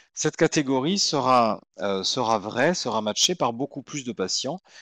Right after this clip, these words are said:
et donc j'éviterai d'avoir des variables qui ne sont vraies que pour un individu sur dix mille et qui sont fausses pour, euh, neuf mille neuf cent quatre-vingt-dix-neuf individus sur dix mille.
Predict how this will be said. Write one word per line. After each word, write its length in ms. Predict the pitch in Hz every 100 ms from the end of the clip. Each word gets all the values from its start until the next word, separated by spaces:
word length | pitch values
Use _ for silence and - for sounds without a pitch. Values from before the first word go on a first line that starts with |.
| - -
et 80 |
donc 160 | - 156
j'éviterai 500 | 165 151 147 - 185
d'avoir 280 | 170 143 131
des 120 | 127
variables 580 | 117 110 110 151 180 151 _ _ _
qui 140 | - 127
ne 100 | 123
sont 200 | - 127
vraies 240 | 110 147
que 120 | -
pour 280 | 131 - 120
un 80 | 127
individu 440 | 131 120 117 110
sur 220 | 131 113 104
dix 140 | 104
mille 220 | 123 175
et 60 | 131
qui 140 | -
sont 160 | - 95
fausses 380 | - 123 151 - -
pour, 300 | 123 117 98
euh, 120 | 95
neuf 280 | 101 - 117
mille 220 | 120 120 -
neuf 200 | 98 98
cent 220 | - 104
quatre-vingt-dix-neuf 640 | 95 - - 95 - 120 110
individus 480 | 101 101 95 101 -
sur 180 | -
dix 120 | 95 90
mille. 200 | 90